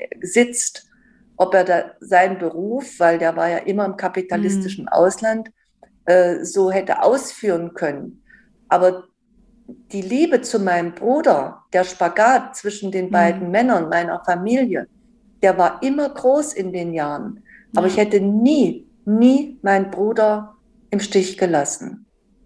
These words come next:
Speaker 2: Mhm.
Speaker 1: Und ja, und so sind die Jahre dahin gegangen, Monat für Monat. Und ich meine, es war immer Mittwoch. Äh, ich hab heute, äh,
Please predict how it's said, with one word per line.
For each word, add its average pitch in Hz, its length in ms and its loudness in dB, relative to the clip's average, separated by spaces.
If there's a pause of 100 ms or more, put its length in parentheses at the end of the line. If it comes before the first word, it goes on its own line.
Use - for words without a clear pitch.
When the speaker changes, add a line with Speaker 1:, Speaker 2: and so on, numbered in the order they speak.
Speaker 2:
Mhm. 190 340 -8 (1000)
Speaker 1:
Und 185 960 2 (380)
ja, 226 240 4
und 185 100 0
so 190 200 -4 (440)
sind 226 340 -2
die 202 80 -6
Jahre 247 360 4
dahin 220 360 0
gegangen, 185 400 -4
Monat 240 400 0
für 208 120 0
Monat. 233 460 0
Und 196 180 -2
ich 202 160 -6
meine, 226 240 4
es - 180 -4
war 190 160 2
immer 226 260 -2
Mittwoch. 208 680 -4
Äh, 175 220 -2 (320)
ich - 120 -10
hab 208 180 -6
heute, 208 380 0 (140)
äh, 185 260 -4